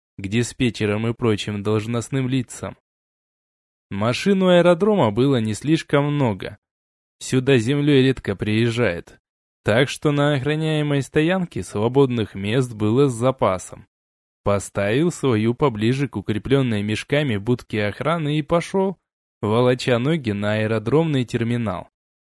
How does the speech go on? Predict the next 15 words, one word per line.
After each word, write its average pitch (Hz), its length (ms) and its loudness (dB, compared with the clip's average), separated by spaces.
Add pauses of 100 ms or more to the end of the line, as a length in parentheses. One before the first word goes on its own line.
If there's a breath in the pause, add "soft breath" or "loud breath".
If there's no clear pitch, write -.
(340)
Вообще 131 540 4
перекресток 180 680 2
Леру 196 260 6
впечатлял. 175 760 -2 (560)
Большое 113 580 4
поле 143 320 4
с 101 60 -2
двумя 120 400 0
асфальтовыми 107 720 -2
полосами, 135 760 -2 (420)
ряд 113 320 2
ангаров, 170 600 2
мастерские, 113 960 -4 (140)
два 104 460 2
отеля, 120 480 -2